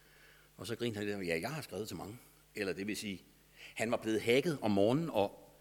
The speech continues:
men det var virkelig inde på hans, den profil, jeg har skrevet med ham masser af gange før, med billeder og det hele, men det var ikke ham, der skrev til mig. Jeg var så tæt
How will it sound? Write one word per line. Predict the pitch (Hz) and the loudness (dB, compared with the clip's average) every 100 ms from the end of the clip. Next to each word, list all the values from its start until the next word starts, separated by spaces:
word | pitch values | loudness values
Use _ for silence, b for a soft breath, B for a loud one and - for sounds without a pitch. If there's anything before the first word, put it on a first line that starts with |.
| b b b b - | b b b b 2
men | 147 | 6
det | 165 143 | 8 8
var | 233 190 | 8 8
virkelig | 247 233 247 - | 6 8 2 2
inde | 202 269 | 6 6
på | 220 | 8
hans, | 170 220 - - | 8 8 6 8
den | 226 | 6
profil, | 247 196 247 | 8 4 6
jeg | 196 | 8
har | 170 | 8
skrevet | - 214 | 10 8
med | 214 | 8
ham | 220 | 8
masser | 214 247 | 8 6
af | 233 | 4
gange | 180 214 | 4 6
før, | 214 196 | 6 6
med | 170 | 4
billeder | 180 208 254 | 6 6 6
og | 175 | 6
det | |
hele, | 175 226 - | 4 2 2
men | 226 220 | 4 6
det | 196 | 8
var | 247 285 | 10 12
ikke | 262 - | 8 6
ham, | 240 | 6
der | 233 | 6
skrev | - 233 233 | 8 8 10
til | 202 226 | 10 8
mig. | - - - - - - _ - - _ _ _ _ _ _ _ _ _ - _ _ _ _ - _ _ _ _ _ _ _ b b | 6 -4 -18 -20 -20 -20 _ -20 -20 _ _ _ _ _ _ _ _ _ -20 _ _ _ _ -20 _ _ _ _ _ _ _ b b
Jeg | 156 190 | 4 6
var | 196 180 - - - - _ _ _ | 6 4 -4 -18 -20 -20 _ _ _
så | - - 262 262 | 0 8 8 12
tæt | 202 185 | 12 12